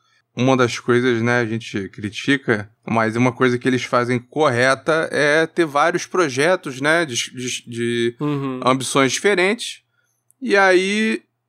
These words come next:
Speaker 1: o Grounded foi meio assim, o, o Adam Brannick lá, que era, foi o produtor do, do Pillars, ele f-,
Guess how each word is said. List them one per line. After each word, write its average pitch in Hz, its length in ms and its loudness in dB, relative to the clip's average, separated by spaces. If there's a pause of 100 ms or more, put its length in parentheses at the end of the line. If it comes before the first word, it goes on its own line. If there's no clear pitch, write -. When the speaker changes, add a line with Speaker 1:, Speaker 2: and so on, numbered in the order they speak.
(120)
Speaker 1:
o 208 180 -2
Grounded 202 560 2
foi 226 240 0
meio 214 220 2
assim, 208 500 0
o, 139 480 0
o 131 1120 2
Adam 151 360 2
Brannick 165 540 2
lá, 147 180 2
que 139 120 -6
era, 127 160 2
foi 135 160 0
o 127 60 0
produtor 127 580 0
do, 107 460 -2 (680)
do 123 180 0
Pillars, 185 500 0
ele 185 300 2
f-, - 260 -16